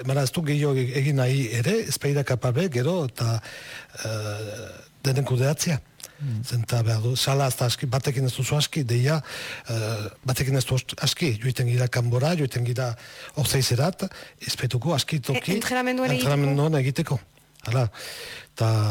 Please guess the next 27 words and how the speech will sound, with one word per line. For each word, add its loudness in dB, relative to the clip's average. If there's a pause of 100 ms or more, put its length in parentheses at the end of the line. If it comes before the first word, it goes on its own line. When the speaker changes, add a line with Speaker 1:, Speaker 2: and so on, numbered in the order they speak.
(420)
Speaker 1:
dificultateak 0
biztetan -2
da, 2
ba, 0
badira. 0 (420)
Speaker 3:
Mm. -10 (520)
Eh, -4 (500)
behar 0
bada, 2 (500)
zozokeria -2
handi -2
bat -2
erranen -2
dute, -4
me 0
iduitzen -2
zait, -2
eh, -2 (400)
eskubaloia 0
gehiago 0
nesken, 2
eh, 2 (220)
kirola 2
bilakatua 0
dela 2
hemen, 2
eh, 0